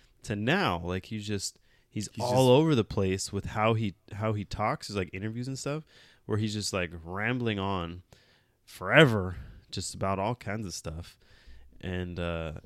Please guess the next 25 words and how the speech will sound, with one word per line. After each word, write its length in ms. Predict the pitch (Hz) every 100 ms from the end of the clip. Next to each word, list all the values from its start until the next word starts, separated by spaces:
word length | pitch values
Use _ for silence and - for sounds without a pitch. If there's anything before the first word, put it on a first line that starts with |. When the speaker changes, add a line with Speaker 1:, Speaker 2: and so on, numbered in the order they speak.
| -
Speaker 1:
and 160 | 92 90
just, 300 | 90 - 92
like, 160 | 87
his 360 | - 82 78 - -
thought 240 | 104 98 -
process 400 | 98 98 - -
about 260 | 76 69
music 500 | 95 120 117 113 113
and 120 | 80 -
art 360 | 107 113 110 -
and 320 | 95 80 76
fashion 680 | - 120 120 - 120 113 110
and 200 | 98 90 85
just, 220 | 87 -
like, 120 | 92
every, 220 | 98 117 -
it's, 240 | 110 -
this 180 | 143 139
was 140 | 127 123
the 80 | 123
same. 400 | 180 196 131 90 - - - -
And 100 | 113
he 120 | 139
was, 180 | 156 147
like, 200 | 139